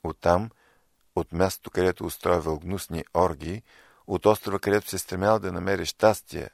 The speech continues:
в разврата, той написал до раболепния си сенат: "Ако знам какво да ви пиша, нека всички богове и богини ми отнемат живота по най-жестокия начин. Всеки ден чувствам, че се разрушавам и съсипвам сам."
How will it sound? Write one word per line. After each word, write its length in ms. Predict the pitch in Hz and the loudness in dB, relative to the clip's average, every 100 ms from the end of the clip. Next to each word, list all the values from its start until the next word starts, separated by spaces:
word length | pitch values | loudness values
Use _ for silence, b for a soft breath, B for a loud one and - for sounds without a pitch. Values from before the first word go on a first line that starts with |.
| _ | _
в 140 | 78 - | -14 -10
разврата, 580 | 76 76 85 90 123 120 b b b b | -10 0 2 2 -2 -6 b b b b
той 140 | - 135 | -4 -4
написал 480 | 120 - 120 - 113 | -4 -6 -6 -4 -4
до 180 | 85 | 0
раболепния 600 | 80 82 80 90 - 87 | 0 0 0 0 -2 -10
си 300 | - 82 85 - | -8 -8 -10 -10
сенат: 680 | - 82 82 80 - - b b b b b b _ | -12 -8 -6 -8 -12 -20 b b b b b b _
"Ако 300 | - 95 95 | 2 2 0
знам 360 | 85 101 147 160 | -2 0 0 0
какво 340 | - - 123 | -8 -2 -2
да 140 | 120 110 | 0 -2
ви 140 | 95 | -4
пиша, 500 | - 123 143 - - b b b b b | -6 -4 -4 -2 -6 b b b b b
нека 260 | 127 147 147 | -2 -2 -2
всички 380 | - 147 - 135 | -4 -6 -6 -6
богове 400 | 127 135 123 135 | -4 2 4 4
и 40 | |
богини 400 | 117 110 120 120 | 2 -2 -2 -2
ми 80 | 117 | -2
отнемат 500 | 107 101 104 107 92 | -4 -2 0 0 -2
живота 380 | 90 104 - 98 | 0 0 0 -6
по 160 | 95 | -4
най-жестокия 720 | 92 110 101 82 87 82 80 | 2 2 0 -6 -6 -6 -8
начин. 400 | 76 71 - 101 - _ _ _ _ _ | -10 -10 -10 -12 -16 _ _ _ _ _
Всеки 300 | - 92 - | -8 -6 -6
ден 200 | 95 104 | -4 -4
чувствам, 380 | 98 101 - 104 | -6 -10 -10 -12
че 120 | - | -10
се 160 | - - | -8 -6
разрушавам 640 | 82 73 76 90 90 95 - | -8 -8 -2 2 2 2 -4
и 80 | 87 | -12
съсипвам 580 | - 73 - - 69 87 | -12 -12 -14 -12 -12 -10
сам." 340 | - 65 64 | -6 -6 -6